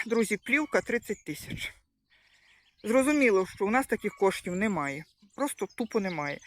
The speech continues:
Скажете, а навіщо ви їх робили, навіщо ви його робили, чому ви зразу не, е, поцікавилися? Ну, ми робили і сподівалися, що ось ця плівка витримає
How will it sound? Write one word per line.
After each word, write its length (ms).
Скажете, 540
а 40
навіщо 400
ви 100
їх 140
робили, 420
навіщо 360
ви 120
його 140
робили, 360
чому 260
ви 100
зразу 360
не, 300
е, 360
поцікавилися? 840
Ну, 120
ми 180
робили 540
і 120
сподівалися, 760
що 140
ось 180
ця 140
плівка 460
витримає 680